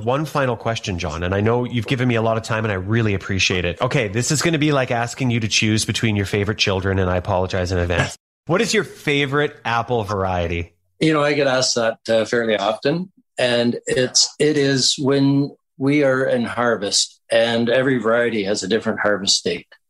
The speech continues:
Speaker 2: So whether it be a McIntosh or a Cortland or an Empire or Ambrosia, and I go up to that tree and I pick an apple off the tree, and it's just at its very, very peak. And I bite into it and I go, "Wow,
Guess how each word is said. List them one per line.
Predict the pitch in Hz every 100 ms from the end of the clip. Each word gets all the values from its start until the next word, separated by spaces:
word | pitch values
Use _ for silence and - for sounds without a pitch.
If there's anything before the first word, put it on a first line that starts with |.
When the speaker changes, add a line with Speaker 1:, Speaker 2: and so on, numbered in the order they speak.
| _ _ _ _ -
Speaker 2:
So | - 110
whether | 120 113
it | 104
be | 110
a | 104
McIntosh | 107 110 101 98 98 90 - 104
or | 101
a |
Cortland | - - 101 92 90 95
or | 104 98
an |
Empire | 104 107 98 95 90 87
or | 92 92
Ambrosia, | 92 107 110 110 101 92 90 - - - _
and | 107
I | 110
go | 101 101
up | 107 -
to | 95
that | 98 -
tree | - 117 110
and |
I | 98 92 -
pick | 110 -
an | 95
apple | 101 98 104 98
off | 95 -
the | 90
tree, | - 101 95
and | 90
it's | - -
just | 107 -
at | 104 92
its | - - - _ -
very, | 117 110 101
very | 98 95 90
peak. | - 87 - - _ _ _ _ _ -
And | 104
I | 104
bite | 98 110 104
into | 107 104
it |
and | 90
I |
go, | 90 87 - -
"Wow, | 92 87 85 -